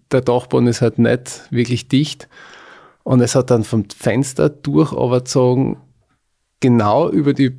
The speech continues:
die Füße. Und ich bin wirklich bei jeder Einheit, egal wie hart ich treten hab, ich hab geschwitzt wie noch was,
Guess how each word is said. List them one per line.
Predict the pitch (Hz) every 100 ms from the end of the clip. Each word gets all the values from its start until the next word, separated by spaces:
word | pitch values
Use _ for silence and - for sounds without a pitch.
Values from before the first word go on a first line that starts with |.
| - _ _ _ _ -
die | 123 113
Füße. | 104 - 139 143 156 156 - _ _ _ _ _ - _
Und | 127 123 120 - _
ich | 131 131
bin | 120 120 - _ _ -
wirklich | 131 131 151 -
bei | 123
jeder | 113 127 123 117 139 -
Einheit, | 135 135 123 117
egal | 123 127 113 147 151
wie | 135
hart | - 127 135
ich | 156
treten | 151 143 -
hab, | 131 -
ich |
hab | 123 -
geschwitzt | - - 127 160 - - - - _ _ _
wie | 131 143
noch | 151
was, | 147 160 -